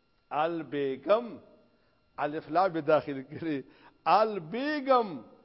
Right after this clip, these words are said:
ها، د بیګم څه ته وی؟ ها، فساد در پرده. په پرده کې دننه فساد دی. پوه شي، اسې ظاهري خلکو یو شان،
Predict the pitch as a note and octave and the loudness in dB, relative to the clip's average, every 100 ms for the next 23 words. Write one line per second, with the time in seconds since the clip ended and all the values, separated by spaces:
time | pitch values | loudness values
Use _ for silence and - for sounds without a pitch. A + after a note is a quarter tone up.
0 | _ _ _ B2+ E3+ F#3 F3+ E3 D#3+ E3 | _ _ _ -2 2 4 4 4 2 -2
1 | E3 F3 G3 G#3+ F3+ A3 B3 B3 B3+ B3+ | -2 -4 -4 -6 -6 -4 2 4 4 2
2 | B3 - _ _ _ - E3 F3 E3+ E3 | -10 -20 _ _ _ -4 0 2 2 0
3 | C#3+ D#3 D#3 - F#3 G#3 G#3+ A#3 B3+ C4+ | -4 -6 -6 -2 0 2 0 2 0 -2
4 | - - _ _ B2+ D3+ D3+ D3 D3 C#3+ | -8 -20 _ _ -4 0 0 -2 0 0
5 | C3+ B2 B2+ A#2+ G#2+ G2 F#2 F2+ F2+ - | 0 -4 -4 -2 -6 -10 -14 -16 -18 -12
6 | C3 - C3 B2+ D#3+ D#3+ B2+ A2+ G3 A3 | -10 -6 -6 -4 -6 -6 -10 -4 -4 -2
7 | F3+ - C#3 - B2+ A2 G#2+ G#2+ F#2 _ | -6 -4 -8 -6 -8 -8 -14 -20 -20 _
8 | _ _ _ _ _ - C#3+ C#3+ C#3+ C3+ | _ _ _ _ _ -10 -6 -6 -8 -4
9 | F3+ G3 G3+ F#3+ F3 F3+ F#3+ G#3+ E3+ G3+ | -2 0 2 2 4 4 4 0 0 -2
10 | F3 F#3 G3+ A#3+ G#3 B3 B3+ | 0 -2 0 -2 0 0 0